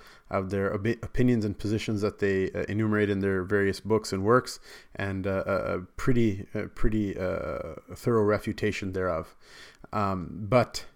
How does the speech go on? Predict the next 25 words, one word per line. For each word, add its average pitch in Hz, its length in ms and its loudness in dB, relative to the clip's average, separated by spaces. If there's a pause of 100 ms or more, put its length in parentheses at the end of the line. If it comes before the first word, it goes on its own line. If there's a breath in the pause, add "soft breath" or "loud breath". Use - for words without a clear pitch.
(540 soft breath)
uh, 98 200 -4
the 107 300 -2
political 156 640 6
ascendancy 139 800 0
of 104 440 0
the 104 500 0
Batinis 110 720 2 (380 loud breath)
is 101 400 -2
ended 117 340 0
by 107 320 2
Salahuddin 113 580 0
Ayyubi 107 540 2
and 101 100 -2
his 107 240 -2
liberation 107 680 2
of 95 240 -4
Egypt 113 360 0
from 107 280 -2
their, 101 420 2
uh, 92 380 0
from 104 240 -2
their 98 160 2
rule. 120 480 6 (1080 loud breath)
And, 113 340 0
uh, 104 400 2